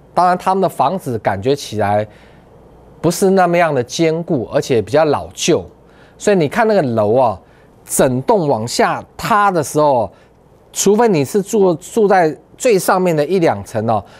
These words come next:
那个下面都不见了，哦，是非常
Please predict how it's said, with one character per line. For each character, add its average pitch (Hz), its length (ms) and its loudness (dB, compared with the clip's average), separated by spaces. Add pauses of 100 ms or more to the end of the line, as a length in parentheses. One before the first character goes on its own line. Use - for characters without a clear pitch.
(120)
那 214 80 0
个 202 60 2
下 220 280 0
面 202 160 2
都 190 140 2
不 190 160 -10
见 151 300 -2
了， 92 180 -16 (960)
哦， 113 280 0
是 180 160 -4
非 202 220 2
常 147 360 -2